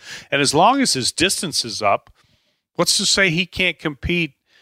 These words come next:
at a, at an older age? That's gonna be the determining factor.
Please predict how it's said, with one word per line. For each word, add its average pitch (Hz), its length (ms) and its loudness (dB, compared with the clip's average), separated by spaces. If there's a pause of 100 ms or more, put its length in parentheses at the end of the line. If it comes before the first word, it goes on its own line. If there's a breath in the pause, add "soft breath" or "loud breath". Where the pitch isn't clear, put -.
(220 soft breath)
at 143 180 0
a, 135 260 0
at 139 140 0
an 131 160 0
older 147 460 0
age? - 520 -2 (280)
That's 190 280 0
gonna 285 180 0
be 170 120 0
the 123 100 -4
determining 107 440 -6
factor. - 600 -4